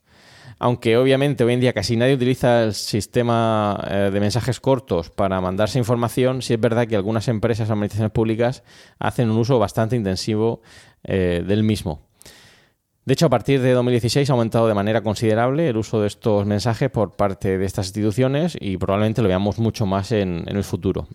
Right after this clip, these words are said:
Y ya que hablamos de futuro, pues bueno, hay un nuevo servicio que parece que se está desarrollando, el R C S,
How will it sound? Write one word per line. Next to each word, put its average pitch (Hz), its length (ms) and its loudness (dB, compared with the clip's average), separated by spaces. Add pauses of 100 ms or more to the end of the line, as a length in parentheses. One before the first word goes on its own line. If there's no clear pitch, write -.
(160)
Y 120 120 -2
ya 123 140 2
que 127 80 0
hablamos 131 300 2
de 127 80 0
futuro, 143 480 0
pues 92 340 -4
bueno, 95 300 -4
hay 110 140 2
un 117 100 2
nuevo 117 200 4
servicio 139 500 2
que 123 100 -2
parece 101 380 -2
que 98 420 0 (300)
se - 100 -4
está 107 180 2
desarrollando, 143 800 2 (160)
el 104 180 -2
R 113 200 2
C 113 180 0
S, 170 380 0